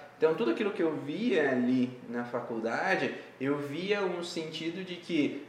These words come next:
ah, você vai trabalhar com a fisioterapia, tu vai atender quarenta sessões, tu, quarenta, sessenta sessões, né? Porque às vezes era o mínimo ali, era quarenta sessões que tu ia fazer em ortopedia,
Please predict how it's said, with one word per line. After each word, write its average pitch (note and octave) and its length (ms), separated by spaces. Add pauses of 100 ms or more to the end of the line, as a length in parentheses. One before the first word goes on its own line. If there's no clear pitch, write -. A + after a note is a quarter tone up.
ah, E3+ 420
você C#3+ 200
vai D3 520
trabalhar C#3+ 540
com C#3+ 60
a - 20
fisioterapia, F3 1160
tu E3 200
vai C#3+ 160
atender C#3+ 460
quarenta C#3+ 640
sessões, G3 1080 (300)
tu, C3+ 120 (120)
quarenta, C#3+ 380
sessenta D3 560
sessões, E3 560
né? F3 220
Porque - 220
às A#2+ 120
vezes C#3 160
era B2 100
o A#2+ 40
mínimo B2 760
ali, D3 160
era D#3+ 140
quarenta C#3 440
sessões F3+ 480
que - 120
tu C3+ 120
ia C3+ 160
fazer C3+ 260
em D3 100
ortopedia, C3+ 840